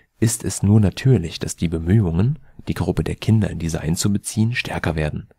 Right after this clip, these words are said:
Kinder werden außerdem zunehmend als Autoritäten in eigener Sache betrachtet. Es werden beispielsweise nicht mehr nur erwachsene Experten des Kinderlebens befragt, sondern Kinder werden selbst in Untersuchungen einbezogen.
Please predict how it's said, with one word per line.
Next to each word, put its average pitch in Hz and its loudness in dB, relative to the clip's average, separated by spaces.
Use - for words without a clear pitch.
Kinder 117 4
werden 92 2
außerdem 95 -2
zunehmend 87 0
als - -10
Autoritäten - -4
in - -4
eigener 95 2
Sache 87 -2
betrachtet. - -6
Es - -4
werden 90 0
beispielsweise 85 -2
nicht - 0
mehr 85 0
nur 87 0
erwachsene - -2
Experten - -4
des - -4
Kinderlebens 87 0
befragt, 90 -4
sondern 87 -2
Kinder 147 2
werden 85 0
selbst 104 0
in 110 -6
Untersuchungen 104 0
einbezogen. 80 -4